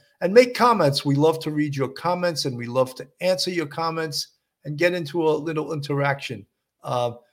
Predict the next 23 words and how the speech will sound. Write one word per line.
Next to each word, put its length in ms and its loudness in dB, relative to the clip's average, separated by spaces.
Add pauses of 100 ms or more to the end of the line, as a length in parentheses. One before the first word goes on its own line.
(280)
we 120 4
also 240 6
have 120 6
a 100 4
Patreon 680 2
with 220 -2
three 180 -6
different 340 -4
levels 320 -2
if 120 -4
you 100 -2
want 280 0
to 120 -8
support 500 2
us 300 -2 (360)
financially, 640 2
and 120 0
we 120 -2
have 220 -2
a 100 -8
YouTube 520 -10
channel 360 -2
membership 520 -4